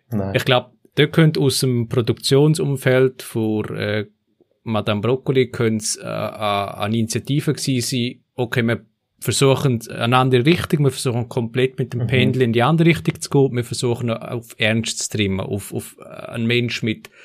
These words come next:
Speaker 2: einer anderen Seite.
Speaker 1: Ja.
Speaker 2: Ähm, dass das natürlich ein Experiment ist, wo eben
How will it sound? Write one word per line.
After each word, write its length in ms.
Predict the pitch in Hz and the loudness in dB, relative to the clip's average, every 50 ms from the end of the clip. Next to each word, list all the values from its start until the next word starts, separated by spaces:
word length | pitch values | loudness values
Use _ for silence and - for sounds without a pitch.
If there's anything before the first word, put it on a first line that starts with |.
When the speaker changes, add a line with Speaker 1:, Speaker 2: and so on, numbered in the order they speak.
| - - - - - | -20 -20 -20 -8 -2
Speaker 2:
einer 220 | 107 113 117 123 | 0 2 4 4
anderen 340 | 123 120 120 127 123 120 113 | 4 4 2 2 2 2 0
Seite. 460 | - - 104 87 - - 95 92 - _ _ - - - - - - - - _ _ _ | 0 -2 -4 -4 -4 -4 -4 -4 -4 _ _ -20 -20 -20 -20 -20 -20 -20 -20 _ _ _
Speaker 1:
Ja. 260 | 107 104 104 101 101 101 | 0 2 2 4 2 2
Speaker 2:
Ähm, 280 | 101 104 107 - - - - _ - - - - - | 0 -2 -4 -8 -12 -20 -20 _ -16 -16 -12 -4 0
dass 380 | 127 127 - - - - - _ _ - | 0 0 2 0 -2 -4 -8 _ _ 0
das 240 | 123 123 135 - - | 2 2 2 2 0
natürlich 380 | 135 - - 135 131 127 120 123 - - | 0 0 2 2 2 2 2 0 0 0
ein 60 | 123 | 0
Experiment 640 | 120 - - - 127 117 113 117 117 120 131 127 131 | 0 0 -2 -2 0 0 2 2 0 0 -2 -2 -2
ist, 180 | 120 - - | -2 -2 -2
wo 220 | 113 107 107 110 - | -2 -2 -2 -2 -2
eben 260 | 117 113 113 107 | -4 -4 -2 -4